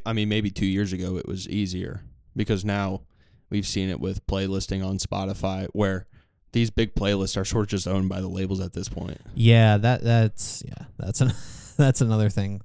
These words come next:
Speaker 2: But, but that's still TikTok and
Speaker 1: Mm-hmm.
Speaker 2: YouTube, you know, Instagram.
Speaker 1: SoundCloud sort of fizzled out.
Speaker 2: Yeah, I don't, does anybody use that shit anymore?
Speaker 1: I'm sure people do,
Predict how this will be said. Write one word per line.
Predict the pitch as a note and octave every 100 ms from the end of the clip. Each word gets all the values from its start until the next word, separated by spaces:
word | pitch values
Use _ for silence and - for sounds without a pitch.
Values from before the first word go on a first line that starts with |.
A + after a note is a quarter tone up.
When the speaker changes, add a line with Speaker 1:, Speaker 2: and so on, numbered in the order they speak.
| -
Speaker 2:
But, | G#2+ - - - - -
but | B2+ C#3 A2+ - -
that's | A2+ G#2+ - - - _ -
still | - - A2+ A2 G2+
TikTok | - G#2 - G#2+ G#2+ -
and | - G2 A2+ -
Speaker 1:
Mm-hmm. | G#2+ A2 A2 C#3 - _ _ _ -
Speaker 2:
YouTube, | E3 G#2 - G2 G2 G2 - - - _ -
you | -
know, | G2+ F2+ F#2+ G#2 - _ _ - -
Instagram. | A2 - G2 F#2+ G2 G2
Speaker 1:
SoundCloud | - G#2+ G#2+ G#2+ G2
sort | - F#2+
of | F#2+
fizzled | F#2+ G2 F#2
out. | F#2+ F#2+ - - -
Speaker 2:
Yeah, | - G#2+ G2+ G2+
I |
don't, | G#2 G2+ -
does | - G#2
anybody | G2 G#2 G#2 G2+
use | G#2
that | G2+
shit | G2+ G#2
anymore? | G#2+ G#2+ G#2+
Speaker 1:
I'm | B2+ D3
sure | -
people | F#2+ F#2 F2
do, | F#2 F#2 F#2